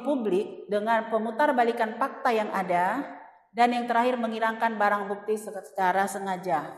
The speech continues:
Itulah arti dari kata fraud atau kecurangan itu yang dapat kita artikan dalam kehidupan kita sehari-hari.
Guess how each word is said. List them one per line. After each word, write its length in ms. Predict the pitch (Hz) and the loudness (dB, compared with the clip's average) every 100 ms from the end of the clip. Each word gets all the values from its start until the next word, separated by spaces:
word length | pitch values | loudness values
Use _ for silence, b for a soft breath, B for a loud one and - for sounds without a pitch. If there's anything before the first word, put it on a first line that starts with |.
| 185 | -10
Itulah 800 | 185 220 226 285 320 330 - - 220 | -2 0 2 2 2 0 -6 -4 0
arti 400 | 226 - 294 285 | 0 0 0 2
dari 320 | 220 214 214 | 2 2 0
kata 400 | 214 214 208 - | -2 0 -2 0
fraud 340 | 196 202 - 208 | 2 2 2 -2
atau 260 | 202 226 - | -4 -4 -6
kecurangan 480 | - 208 208 196 190 | -8 -4 -2 -2 -4
itu 560 | 196 - 262 294 262 B B B - | -8 -4 -2 -2 -6 B B B -2
yang 240 | 208 202 | 0 2
dapat 400 | 202 202 233 - | 0 0 0 -2
kita 160 | 214 202 | -4 -2
artikan 920 | 202 202 196 208 214 262 285 - - | -2 -6 -8 -4 -2 0 -2 -4 -4
dalam 320 | 196 202 226 | 2 4 4
kehidupan 480 | 220 208 202 202 190 | 2 -2 -2 -2 -4
kita 240 | 196 220 226 | -4 -4 -2
sehari-hari. 720 | 202 185 185 185 180 151 | -2 -2 0 -2 -2 -6